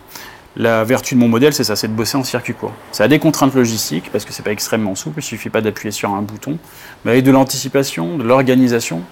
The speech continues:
on réussit à proposer des ingrédients qui sont vraiment d'une qualité, euh, extraordinaire, hein, qui sont vraiment le reflet de nos terroirs, et à les mettre à des prix, euh, qui sont, euh, abordables. Et vraiment, le créneau qu'on a, les, le credo, euh, de, de cette pizzeria, c'est de se dire que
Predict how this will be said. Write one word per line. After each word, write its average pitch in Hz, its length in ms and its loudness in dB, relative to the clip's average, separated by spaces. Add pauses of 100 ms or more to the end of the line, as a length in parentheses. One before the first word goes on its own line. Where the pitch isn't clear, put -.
(400)
on 110 120 2
réussit 131 240 4
à 143 60 4
proposer 123 360 4
des 117 120 2
ingrédients 117 260 4
qui - 80 -4
sont 120 80 -2
vraiment 131 420 6
d'une 107 200 0
qualité, 107 420 -2
euh, 90 320 -4 (340)
extraordinaire, 123 540 4
hein, 117 80 2
qui - 80 -8
sont 104 100 -8
vraiment 110 180 0
le 110 60 -2
reflet 123 320 0
de 117 60 4
nos 117 100 0
terroirs, 123 460 2 (580)
et - 80 2
à 104 60 4
les 104 80 4
mettre 117 260 0
à 113 40 4
des 104 100 0
prix, 123 340 0
euh, 104 280 -2
qui 107 120 -12
sont, 117 320 -4
euh, 95 260 -4 (200)
abordables. 104 580 2 (360)
Et 110 60 0
vraiment, 147 300 6
le 127 120 6
créneau 139 540 4
qu'on 113 260 -6
a, 143 320 0
les, 104 300 -6
le 107 140 -10
credo, 135 580 2 (220)
euh, 98 640 -4
de, 98 240 -8
de 101 120 -8
cette - 180 -4
pizzeria, 123 420 2
c'est 131 140 -4
de 95 60 -8
se - 120 -6
dire 123 300 0
que 147 240 2